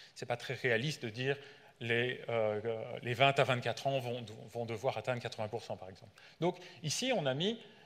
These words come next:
certains, euh, certains, certaines catégories avec leur objectif, et on voit qu'en termes de taux d'emploi, eh bien, on est assez loin des objectifs pour, euh, plutôt le, le, les travailleuses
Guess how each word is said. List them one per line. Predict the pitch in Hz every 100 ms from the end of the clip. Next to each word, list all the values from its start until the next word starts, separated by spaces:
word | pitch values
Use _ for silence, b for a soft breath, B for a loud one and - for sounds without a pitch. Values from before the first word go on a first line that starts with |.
| B
certains, | - 160 - 170 175 180 156
euh, | 135 127 123 120
certains, | - - 143 131 123
certaines | 135 - 127
catégories | 127 123 117 110 139 190 233 -
avec | 110 143 147
leur | 131
objectif, | 127 120 113 - 220 - B B 143
et | 156
on | 151
voit | 175 233
qu'en | 190
termes | 196 165
de |
taux | 160 208
d'emploi, | 185 147 170 190 B B
eh | 185
bien, | 208
on | 196
est | 160
assez | 139 131
loin | 123 180 226 160
des | 131
objectifs | 139 127 117 - 214 -
pour, | 147 156 226 233 B B B B _ 120
euh, | 113 110 107
plutôt | - 127 117 151 147 143 131 - -
le, | 113 107 104 101 98 101 98
le, | 104 104
les | 110 110
travailleuses | - 117 107 107 117 196 262 139